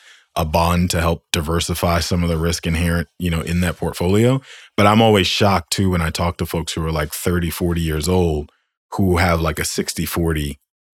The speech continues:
asset allocation. And I'm always curious, like, how they got there, like, wh-, how they derived their allocation mix. So anyway, so my last question actually has nothing to do with,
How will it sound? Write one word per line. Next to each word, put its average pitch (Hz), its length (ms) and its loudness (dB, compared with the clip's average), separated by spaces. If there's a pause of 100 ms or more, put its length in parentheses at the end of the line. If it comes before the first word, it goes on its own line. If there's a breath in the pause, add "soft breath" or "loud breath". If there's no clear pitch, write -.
(200)
asset 82 340 -2
allocation. 76 800 -4 (180)
And 73 400 -2
I'm 87 160 0
always 82 320 0
curious, 80 600 -2
like, 76 180 -10
how 78 280 -2
they 73 120 -4
got 69 320 -6
there, - 260 -12 (100)
like, 73 160 -6
wh-, 78 100 -8
how 82 220 -2
they 76 140 -2
derived 73 680 -4
their 73 400 -6 (800)
allocation 87 680 -2
mix. - 440 -8 (280)
So - 280 -8 (100)
anyway, 76 440 0 (600 soft breath)
so 131 120 2
my 131 140 4
last 143 320 4
question 113 680 4 (280)
actually 113 400 2
has 90 180 2
nothing 92 520 2
to 95 100 0
do 95 260 0
with, 90 500 0